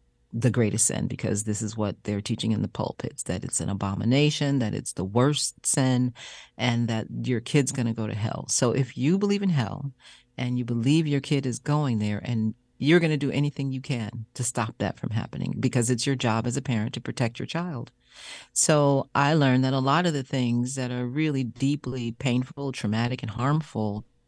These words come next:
that are done to L G B T Q plus kids is done out of love. And that's the most, um,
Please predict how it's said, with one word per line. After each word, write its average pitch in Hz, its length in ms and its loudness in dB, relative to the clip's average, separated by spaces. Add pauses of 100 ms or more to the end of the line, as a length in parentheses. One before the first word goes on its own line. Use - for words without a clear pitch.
(360)
that 110 220 0
are 117 80 2
done 127 300 4
to 117 320 -2 (120)
L 123 120 0
G 117 120 -6
B 127 120 -4
T 131 120 -6
Q 127 220 -4
plus 117 320 -2
kids 147 560 0 (540)
is 165 140 4
done 170 240 6
out 165 120 6
of 147 100 2
love. 175 400 -2
And 131 160 2
that's 147 240 2
the - 120 -2
most, 139 600 0
um, 113 540 -4